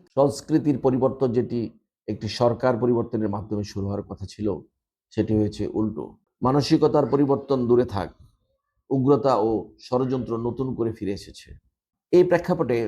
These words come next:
এনসিপির ভূমিকা অত্যন্ত গুরুত্বপূর্ণ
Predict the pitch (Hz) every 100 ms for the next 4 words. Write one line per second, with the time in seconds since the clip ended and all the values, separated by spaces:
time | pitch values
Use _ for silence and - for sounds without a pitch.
0 | 107 - _ _ _ _ - _ - 135
1 | 127 156 147 131 131 131 127 110 - -
2 | - - - 147 127 110 117 - 104 95